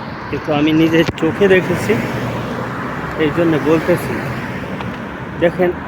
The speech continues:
একটি ঘন্টা ধরে এই গাড়িগুলো যাচ্ছে এই রাস্তা দিয়ে, তা গাড়িগুলো মানে শেষ হলো না, যাওয়ার শেষ হলো না। এদের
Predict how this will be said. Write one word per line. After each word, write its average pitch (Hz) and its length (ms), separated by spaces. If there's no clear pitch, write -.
একটি - 320
ঘন্টা 214 360
ধরে 185 180
এই 170 80
গাড়িগুলো 160 400
যাচ্ছে 143 320
এই 143 140
রাস্তা 147 320
দিয়ে, 139 140
তা 147 80
গাড়িগুলো 170 460
মানে 165 180
শেষ 220 260
হলো 135 260
না, - 80
যাওয়ার 143 260
শেষ 156 240
হলো 117 240
না। - 60
এদের 202 260